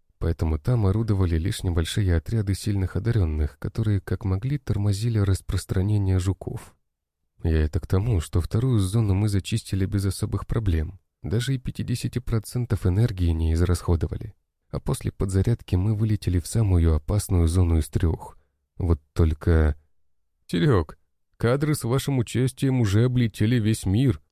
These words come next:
Если не дашь мне полетать на этой прелести, я перестану отфутболивать стариков-аристократов, жаждущих омолодиться, и сам будешь с ними возиться», — хохотал царь, прилетевший на двух фрегатах.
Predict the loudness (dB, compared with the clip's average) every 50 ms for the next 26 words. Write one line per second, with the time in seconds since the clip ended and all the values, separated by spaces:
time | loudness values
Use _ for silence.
0 | _ _ -6 -2 -2 0 2 2 0 0 0 0 0 2 2 4 2 2 2 2
1 | 0 0 2 2 2 2 2 2 2 0 0 2 2 2 2 2 2 0 0 0
2 | 2 2 2 2 0 -2 -2 -2 0 0 0 0 0 2 2 2 2 0 0 0
3 | 0 0 -2 -2 -2 0 0 2 2 2 2 0 0 -2 -4 -6 -6 -4 -2 0
4 | 0 2 2 0 -2 -2 -4 -4 -2 -2 0 0 0 0 -2 0 0 -2 -2 -2
5 | -4 -4 -2 0 2 2 2 2 2 0 0 0 2 2 2 2 2 0 -2 -4
6 | -2 -2 -4 -2 0 0 0 2 2 2 2 2 0 -2 0 0 -2 -2 -2 _
7 | _ _ -2 -2 -2 0 0 2 2 4 2 2 2 2 2 2 0 0 0 0
8 | 0 0 2 2 2 2 2 2 0 -2 -2 0 0 0 0 0 _ _ _ _
9 | _ _ _ _ _ _ -6 -6 -4 -4 -4 -6 -4 -4 -6 -6 -6 -6 -2 0
10 | 2 2 2 2 0 0 0 0 0 -2 -2 -2 -4 -4 -4 -2 -2 0 0 0
11 | 2 0 0 0 0 -2 -2 0 2 2 2 0 0 -4 -10 -12 -14